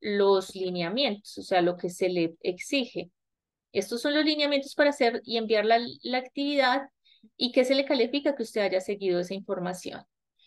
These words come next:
Entonces, presenta de manera efectiva el ejercicio que se le pidió, describe y expone información sobre su hogar y el contexto en el que está ubicado, que queda cerca a su casa, enfrente, detrás, arriba, abajo, al,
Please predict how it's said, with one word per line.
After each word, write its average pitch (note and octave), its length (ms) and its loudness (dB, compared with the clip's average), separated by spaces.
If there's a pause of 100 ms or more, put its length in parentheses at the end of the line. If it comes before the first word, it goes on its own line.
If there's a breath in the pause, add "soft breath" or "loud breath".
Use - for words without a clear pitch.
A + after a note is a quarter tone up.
(240 soft breath)
Entonces, G3 760 -2 (100)
presenta A#3 480 4
de C4 80 6
manera A#3+ 280 4
efectiva A3 440 2
el G3+ 80 2
ejercicio G#3+ 500 -4
que G#3 100 -2
se A#3 120 -4
le A3+ 80 0
pidió, F#3+ 380 2
describe G#3 420 0
y G3 80 4
expone G3+ 380 -4
información G3+ 520 -6
sobre F#3 260 -6
su G#3+ 180 -6
hogar G#3+ 520 -2 (420 loud breath)
y C4 180 6
el B3+ 160 4
contexto A#3+ 760 2
en D4 80 -4
el G#3 140 -4
que G#3 80 -8
está G3 260 -2
ubicado, F#3 760 0
que G#3+ 160 -12
queda F#3 320 -4
cerca F#3+ 360 -4
a F#3 40 -4
su F#3 220 -12
casa, A3+ 500 2
enfrente, G#3 600 -6
detrás, G3 680 -4
arriba, G3 680 -4
abajo, G3 640 2
al, F3+ 380 -2